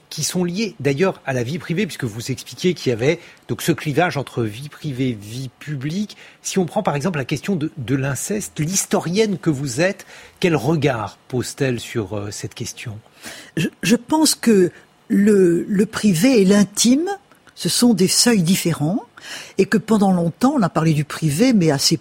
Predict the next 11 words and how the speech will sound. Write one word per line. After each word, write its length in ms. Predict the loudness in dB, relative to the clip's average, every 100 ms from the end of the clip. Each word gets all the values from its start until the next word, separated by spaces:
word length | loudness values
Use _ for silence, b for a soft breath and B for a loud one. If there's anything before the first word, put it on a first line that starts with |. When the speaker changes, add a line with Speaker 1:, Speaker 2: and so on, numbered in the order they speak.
| _
Speaker 2:
peu 240 | 2 2
de, 240 | 2 0 -4 B B -4
de 60 |
l'intime, 360 | 0 0 4 4
et 80 | 4
que 140 | 0
maintenant, 340 | -2 2 4 6
on 60 |
y 300 | 6 6 6
est 200 | 4 2 -2
complètement. 720 | -2 -2 -2 0 0 0 -2